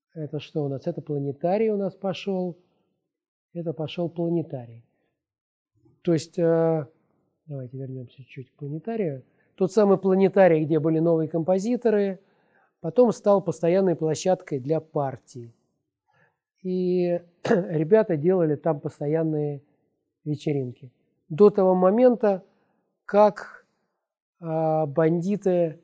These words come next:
стали на-, насильно крышевать их. И ребята сказали: «Все, пауза, не хотим ничего делать, ничего не делаем. Ни на Фонтанке, ни в Планетарии». И тут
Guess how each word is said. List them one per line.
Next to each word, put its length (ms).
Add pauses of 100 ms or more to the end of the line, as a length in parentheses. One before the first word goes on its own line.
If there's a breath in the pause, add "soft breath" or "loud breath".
(260)
стали 760 (560)
на-, 220
насильно 960 (220)
крышевать 640
их. 220 (1000)
И 80
ребята 320
сказали: 400
«Все, 220
пауза, 400
не 80
хотим 300
ничего 220
делать, 280
ничего 240
не 100
делаем. 380 (320)
Ни 140
на 120
Фонтанке, 580
ни 120
в 80
Планетарии». 600 (640)
И 120
тут 420